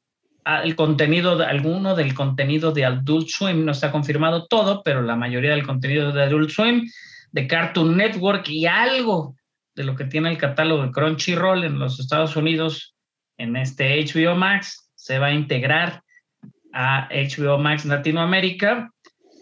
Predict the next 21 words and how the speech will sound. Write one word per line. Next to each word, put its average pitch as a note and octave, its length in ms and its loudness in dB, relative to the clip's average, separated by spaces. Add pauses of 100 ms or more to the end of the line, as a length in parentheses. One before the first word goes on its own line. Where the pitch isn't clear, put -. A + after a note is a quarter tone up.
teniendo G#3+ 640 2
de G#3 100 2
manera F#3+ 380 0
exclusiva G3+ 480 -2
la E3 200 0
quinta A3+ 340 -2
temporada F#3+ 880 2 (800)
de C3 260 -4
una D3+ 220 0
de D3 60 2
las B2+ 120 0
mejores C3+ 320 0
series C#3 260 -2
animadas C3+ 460 -2
de C3 80 0
los A#2+ 200 -6
últimos C#3+ 340 -4
tiempos, D3 320 -2
Rick D3+ 220 -2
y - 20 -2
Morty, F3+ 420 -2